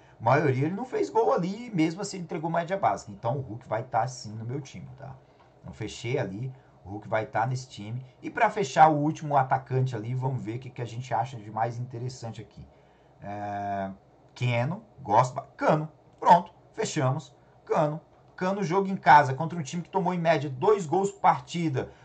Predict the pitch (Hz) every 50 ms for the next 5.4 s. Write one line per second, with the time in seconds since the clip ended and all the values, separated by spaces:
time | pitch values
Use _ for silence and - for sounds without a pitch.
0 | - - 151 156 175 180 131 - 175 156 - 185 190 180 190 170 151 151 196 190
1 | 151 - - 208 214 208 - 185 143 147 180 190 185 156 170 175 151 156 185 -
2 | - 156 131 131 - 156 135 117 110 147 151 170 180 - - - - - 123 131
3 | 135 127 131 - - - - - - 127 131 - 208 196 196 156 135 - - 135
4 | 131 120 123 - - 165 156 175 180 202 - - - 175 175 170 - 214 220 214
5 | 180 147 147 139 127 110 110 -